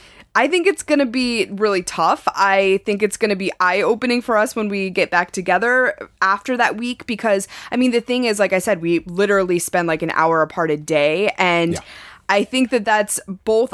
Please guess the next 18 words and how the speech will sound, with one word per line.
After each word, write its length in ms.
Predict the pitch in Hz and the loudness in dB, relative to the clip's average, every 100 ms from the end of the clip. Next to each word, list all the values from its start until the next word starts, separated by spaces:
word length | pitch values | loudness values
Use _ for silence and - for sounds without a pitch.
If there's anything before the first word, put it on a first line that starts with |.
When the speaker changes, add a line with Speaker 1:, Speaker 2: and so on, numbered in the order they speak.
| - | 0
Speaker 1:
awesome 540 | 214 254 - 294 277 - | 2 2 2 2 2 0
and 260 | 226 240 247 | 0 0 0
presents 420 | 277 247 247 262 | 0 2 2 2
some 120 | 254 | 2
opportunity 600 | 240 240 247 320 381 277 | 0 0 -2 2 2 0
for 140 | 226 175 | 0 0
us. 160 | 165 | 0
We've 140 | 214 220 | -2 -2
talked 260 | 247 220 | 0 0
many 200 | 226 214 | 0 0
times 280 | 214 240 240 | 0 0 0
about, 220 | 214 196 | 0 0
like, 240 | 185 185 - | 2 0 0
that 260 | 190 - | 0 0
finding 460 | - 208 208 208 214 | -2 -2 0 0 0
of 100 | 202 | 0
independence 840 | 202 196 - 202 202 202 196 190 - | 0 -2 -2 -2 2 0 0 -4 -2
and 440 | 180 175 170 170 | -2 0 0 -2